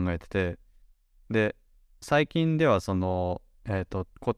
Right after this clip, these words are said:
ちのテックじゃなくても、えー、日本の会社とかでもたまに聞くんですけど、アイシー、インディビジュアル、インディビジュアルコントリビューターっていう、えー、マネジメント、マネージャーになるのとは別のトラックが用意されてることもあっ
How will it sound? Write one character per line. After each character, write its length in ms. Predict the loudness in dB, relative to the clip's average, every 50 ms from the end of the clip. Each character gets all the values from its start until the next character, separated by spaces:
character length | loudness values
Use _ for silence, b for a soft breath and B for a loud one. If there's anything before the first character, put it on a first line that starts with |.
| -6
ち 180 | -10 -6 -2 0
の 140 | 2 0 0
テ 140 | 0 -2 -4
ッ 40 | -4 _
ク 140 | -4 -4 -2
じ 100 | -2 0
ゃ 60 | -2
な 100 | -2 -2
く 120 | -4 -6 -6
て 80 | -4
も、 320 | -4 -2 -2 -4 -6 -8 -8 -6
え 560 | -4 -4 -4 -4 -4 -4 -6 -6 -6 -8 -10 _ -8 -4
ー、 40 | -2
日 80 | 0
本 120 | 0 0 0
の 80 | 0
会 140 | 2 0 0
社 80 | 0 0
と 80 | -2
か 80 | 0 0
で 60 | 0
も 80 | -2 -4
た 100 | -4 -4
ま 80 | -2
に 100 | -2 -4
聞 100 | -6 -4
く 80 | -4 -4
ん 40 | -4
で 60 | -4
す 100 | -6 -6
け 60 | -4
ど、 160 | -4 -4 -6 _ _ _ _ _ _ _ _ _ -4
ア 100 | -2 -2
イ 80 | -2 -2
シ 340 | -2 -4 -4 -4 -4 -6 -8 -4
ー、 60 | -2
イ 20 | -2
ン 60 | 0
デ 80 | 0
ィ 60 | 0 0
ビ 120 | 0 0
ジ 60 | 0
ュ 160 | 0 0 0
ア 40 | -2
ル、 100 | -4 -10 _ -8
イ 120 | -4 -2 -2
ン 40 | 0
デ 80 | 0
ィ 40 | 0
ビ 120 | 0 -2 0
ジ 120 | 0 0
ュ 80 | 0 2
ア 40 |
ル 80 | 0 0
コ 160 | 0 0 -2
ン 60 | 0
ト 140 | 0 0 0
リ 100 | 0 2
ビ 160 | 2 2 0
ュ 20 | 0
ー 40 | -2
タ 100 | -4 -8
ー 120 | -8 -8
っ 20 | -12 _ _ _ _ _ _ _ _ _ _ _ _ _ _ _ _ _ _ -2
て 160 | 0 0 2
い 240 | 2 0 0 -2 -4
う、 100 | -8 -10 _ _ _ -6
え 160 | -4 -2 0
ー、 20 | 0
マ 140 | 0 2
ネ 120 | 2 0 0
ジ 100 | 0 0
メ 100 | 0 0
ン 60 | 0
ト、 160 | 0 -2 -4 -6 _ -6
マ 220 | -4 -2 0 0
ネ 80 | 0 0
ー 20 |
ジ 80 | 0 0
ャ 40 |
ー 20 | 2
に 80 | 2
な 80 | 2 2
る 100 | 0 0 -2
の 220 | -2 -2 -2 -2
と 120 | -4 -4 -4
は 40 |
別 300 | -2 -2 -2 -2 0 0
の 140 | 0 0 0
ト 100 | 0 0
ラ 80 | -2 -2
ッ 40 | -2
ク 120 | 0 0
が 100 | 2 2
用 160 | 2 0 -2
意 60 | -2
さ 160 | -2 -2 -2 -2
れ 80 | -2
て 80 | -4 -6
る 80 | -6
こ 100 | -6 -6
と 100 | -6 -4
も 100 | -4 -6
あ 20 |
っ 40 | -6